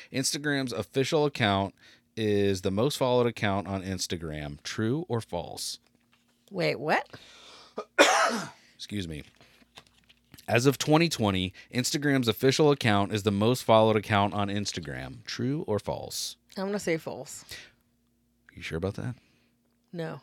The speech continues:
Speaker 1: The platform has over three hundred million followers. It is true.
Speaker 2: Wait, so they have their own page, though?
Speaker 1: Yeah.
Speaker 2: Who follows that?
Speaker 1: Apparently a lot of folks.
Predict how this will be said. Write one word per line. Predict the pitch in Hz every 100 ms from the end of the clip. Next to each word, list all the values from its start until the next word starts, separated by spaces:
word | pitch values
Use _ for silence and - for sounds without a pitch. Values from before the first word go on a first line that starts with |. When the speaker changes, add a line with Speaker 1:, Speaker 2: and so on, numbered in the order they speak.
| _
Speaker 1:
The | - 104
platform | - 143 147 127 107 107
has | 107 98
over | 95 92
three | - 139 165
hundred | 117 113 120 113
million | 101 98 98 95 95 92 95 _ _ -
followers. | 85 69 67 58 58 - - _ -
It | 80
is | 82
true. | - 55 - - - _ _ _ _ _ -
Speaker 2:
Wait, | 190 190 147 -
so | 180
they | 180 185
have | 185 185
their | 185 165
own | 160
page, | 151 147 190 233
though? | 269 247 247 226 -
Speaker 1:
Yeah. | 80 - - _ _ _ _ _ _ _ _ -
Speaker 2:
Who | 175 226
follows | - 180 185 185 156
that? | 147 160 - - -
Speaker 1:
Apparently | - - 92 95 90 82 80 76
a | -
lot | 85 82 80
of | 76
folks. | - 76 - - - -